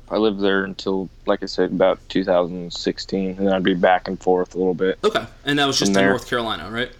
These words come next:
Speaker 1: Yeah.
Speaker 2: Okay, so I need you to explain, not only to me, but everyone listening, how the hell you're a Denver Broncos fan.
Speaker 1: Um, well,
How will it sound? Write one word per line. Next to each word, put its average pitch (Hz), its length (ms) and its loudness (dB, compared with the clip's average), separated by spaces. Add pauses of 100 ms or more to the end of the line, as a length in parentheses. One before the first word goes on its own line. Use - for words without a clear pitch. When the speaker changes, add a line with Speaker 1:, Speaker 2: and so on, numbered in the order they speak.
(500)
Speaker 1:
Yeah. 113 260 6 (380)
Speaker 2:
Okay, 117 180 -4
so 123 340 0
I 131 120 2
need 151 420 0
you 156 180 0
to 139 180 -2
explain, 123 360 -4
not 123 160 -2
only 135 180 -4
to 131 120 -4
me, 113 180 -4
but 113 160 -6
everyone 120 340 -4
listening, 117 380 -4 (240)
how 143 280 -2
the 143 120 -2
hell 120 540 -2
you're 117 160 -4
a - 20 -6
Denver 120 300 -2
Broncos 104 420 -8
fan. 80 240 -14 (1200)
Speaker 1:
Um, 143 400 4 (380)
well, 110 380 -2